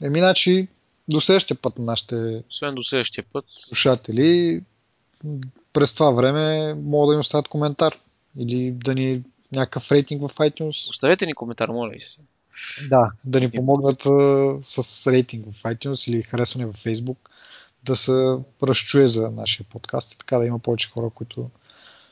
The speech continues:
Speaker 1: така
Speaker 2: Да ни критикуват.
Speaker 1: слушат. Да, <laughs> и да, да ни показват къде грешиме.
Speaker 2: Да.
Speaker 1: Няма да е лошо.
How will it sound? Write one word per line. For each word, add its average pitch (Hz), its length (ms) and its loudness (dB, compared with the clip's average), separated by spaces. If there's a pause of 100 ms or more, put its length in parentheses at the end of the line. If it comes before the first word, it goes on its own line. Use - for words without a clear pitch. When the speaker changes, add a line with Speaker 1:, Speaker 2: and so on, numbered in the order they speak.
(560)
Speaker 1:
така - 260 -6 (400)
Speaker 2:
Да 117 120 -6
ни 117 100 -8
критикуват. - 340 -4
Speaker 1:
слушат. 131 180 -2 (480)
Да, 151 240 6
<laughs> - 80 0
и 196 100 8
да, 180 260 8
да 156 160 4
ни 151 120 0
показват 139 400 2
къде 127 200 2
грешиме. 117 360 -6 (160)
Speaker 2:
Да. 113 280 -10 (540)
Speaker 1:
Няма 120 200 -8
да 110 60 -20
е 113 100 -20
лошо. - 240 -20